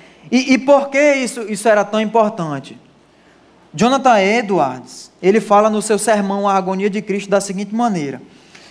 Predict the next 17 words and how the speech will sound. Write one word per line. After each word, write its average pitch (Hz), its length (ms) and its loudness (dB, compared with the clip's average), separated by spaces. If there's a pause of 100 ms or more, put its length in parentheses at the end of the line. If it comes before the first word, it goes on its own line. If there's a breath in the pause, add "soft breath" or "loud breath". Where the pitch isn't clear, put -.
(180 loud breath)
"Foi 220 200 2
a 233 60 4
primeira 240 500 4
vez 220 260 0
que 208 140 0
Cristo 214 560 -4
teve 214 300 2
uma 220 200 2
visão 208 400 0
plena 240 440 0
da 226 120 2
dificuldade 196 840 -2
envolvida 196 560 0
na 208 240 4
ordem 208 320 2
que 214 140 -8
recebera. 190 640 -2